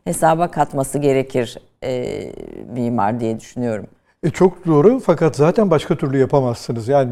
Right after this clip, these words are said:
Speaker 2: bu işi yapacaksanız içinde yaşadığınız toplumsal ortama uyum gösterirsiniz. E, göstermiyorsanız,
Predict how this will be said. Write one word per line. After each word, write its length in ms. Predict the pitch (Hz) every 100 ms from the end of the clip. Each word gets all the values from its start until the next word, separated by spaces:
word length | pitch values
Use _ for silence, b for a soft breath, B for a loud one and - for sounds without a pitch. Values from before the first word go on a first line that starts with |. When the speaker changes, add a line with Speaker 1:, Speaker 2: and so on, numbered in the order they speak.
| 120
Speaker 2:
bu 260 | 123 175
işi 180 | 214 -
yapacaksanız 880 | 139 - 139 175 - - 160 147 196 b -
içinde 400 | 208 - 240 208
yaşadığınız 760 | 147 - 151 127 139 139 131
toplumsal 600 | - 196 180 147 127 151
ortama 460 | 196 190 175 139 170
uyum 360 | 254 233 269 254
gösterirsiniz. 760 | 185 - 170 147 - 143 127
E, 40 | 160
göstermiyorsanız, 1120 | 156 120 117 - 165 139 131 - 135 233